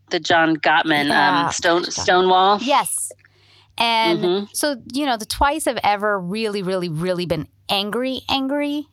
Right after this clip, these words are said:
Speaker 2: in a relationship
Speaker 1: Mm-hmm.
Speaker 2: where, like, I lose it angry was, like, with my ex who I was living with, and he had cheated on me.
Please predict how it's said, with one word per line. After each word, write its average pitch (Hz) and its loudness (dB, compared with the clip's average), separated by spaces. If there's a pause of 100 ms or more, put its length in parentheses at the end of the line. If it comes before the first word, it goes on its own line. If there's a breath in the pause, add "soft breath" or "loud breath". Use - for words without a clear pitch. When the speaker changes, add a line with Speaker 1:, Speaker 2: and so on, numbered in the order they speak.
Speaker 2:
in 247 -4
a 247 -2
relationship 254 -2
Speaker 1:
Mm-hmm. - -6
Speaker 2:
where, 180 0
like, 165 -2
I 175 2
lose 185 -4
it 285 0 (240)
angry 254 -2
was, 196 -2
like, 170 -2
with 175 -4
my 170 0
ex 170 -2
who 180 -2
I - 2
was 170 -4
living 165 -2
with, 151 -4 (420 loud breath)
and 175 -4
he 190 -6
had 185 -4
cheated 202 -4
on 202 0
me. 175 -4